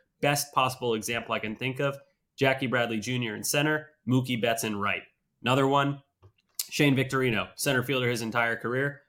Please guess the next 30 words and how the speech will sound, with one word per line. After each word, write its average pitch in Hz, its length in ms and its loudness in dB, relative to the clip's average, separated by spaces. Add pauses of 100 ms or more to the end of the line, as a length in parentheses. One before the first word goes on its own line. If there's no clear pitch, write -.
(140)
comes 131 280 0
to 127 60 -8
the 120 80 2
Red 117 200 0
Sox, 127 320 -2 (320)
right 120 260 0
field. 92 340 -4
So, 127 320 2 (1000)
yeah, 127 220 6
that's 131 200 2
a 156 60 4
tough, - 380 -2
that's 151 180 0
a 165 40 2
tough - 280 -2
assignment. 139 460 0 (140)
I 151 140 4
think 160 380 -4
I 151 140 -2
see 143 320 0
him 147 180 -2
more 131 640 2 (300)
as 120 260 2
a 110 400 0 (520)
left 127 520 0 (180)
field 135 540 2 (260)
platoon 143 760 0 (440)
with, 123 300 0
uh, 120 120 4
Yoshida, 139 640 0